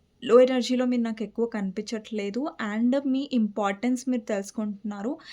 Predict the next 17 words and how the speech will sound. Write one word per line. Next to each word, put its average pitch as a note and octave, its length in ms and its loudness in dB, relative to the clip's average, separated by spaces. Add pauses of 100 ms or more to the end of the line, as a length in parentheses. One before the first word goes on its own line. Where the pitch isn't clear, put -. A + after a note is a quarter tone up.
(340)
మీ B3+ 160 4
లైఫ్‌లో A#3+ 500 2
ప్యాషన్స్ A#3 520 -2
మీద B3+ 220 0
ఫోకస్ A#3 400 -4
చేస్తున్నారు. A3+ 640 -4 (140)
మీ G#3+ 260 0
లైఫ్‌లో G3+ 420 -4
జస్టిస్ A#3 560 -2 (540)
అనేది A#3 460 2
మీ A#3 260 4
లైఫ్‌లో B3 340 2
మీరు A3+ 260 2
చేసుకుంటున్నట్టుగా A3+ 720 0
కనిపిస్తుంది. A3 520 -2
ఎందుకంటే D4 400 0
మీ D4 160 0